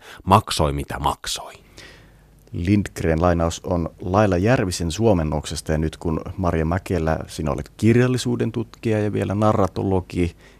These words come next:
Speaker 2: kertomuksen tutkija, niin pyydän sua vähän erittelemään ja analysoimaan tätä pientä lainausta.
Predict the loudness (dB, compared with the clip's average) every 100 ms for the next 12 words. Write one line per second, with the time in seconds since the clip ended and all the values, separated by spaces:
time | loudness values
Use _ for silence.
0 | -4 0 0 -2 -6 -6 -8 -4 -6 -4
1 | -4 -2 -2 -2 0 0 0 0 0 0
2 | 0 2 0 -2 -2 0 0 0 0 -2
3 | -6 -6 0 2 4 2 0 -2 0 -2
4 | -4 -4 -2 0 0 2 2 2 2 -4
5 | -6 -6 -8